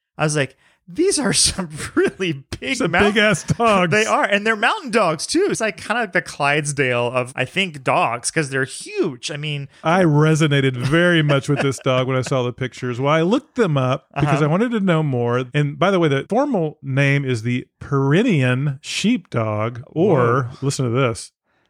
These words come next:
Speaker 2: the Chien de Berger de Pyrenees in French. They're French dogs.
Speaker 1: You know what, Jeff? I took French in high school and a little bit in college, and that sounded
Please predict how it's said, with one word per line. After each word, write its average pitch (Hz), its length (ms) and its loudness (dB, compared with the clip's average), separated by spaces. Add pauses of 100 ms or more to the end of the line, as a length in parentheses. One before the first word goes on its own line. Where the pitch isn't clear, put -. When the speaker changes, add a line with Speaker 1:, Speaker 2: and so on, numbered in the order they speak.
Speaker 2:
the 143 320 2 (120)
Chien 196 560 0
de 175 180 2
Berger 175 720 0
de 165 320 2
Pyrenees 185 920 0
in 156 220 0
French. 190 460 -2
They're 147 140 2
French 262 500 -2
dogs. 104 640 -8
Speaker 1:
You 151 80 -4
know 165 100 2
what, 165 140 0
Jeff? 165 300 0
I 151 100 2
took - 280 -2
French 156 500 -2
in 131 320 -6
high 135 180 -2
school 165 440 0
and 139 180 -4
a - 20 -4
little 143 140 -2
bit 131 120 -2
in 120 80 -10
college, 135 460 -4
and 135 160 -6
that 139 140 -6
sounded 123 420 -4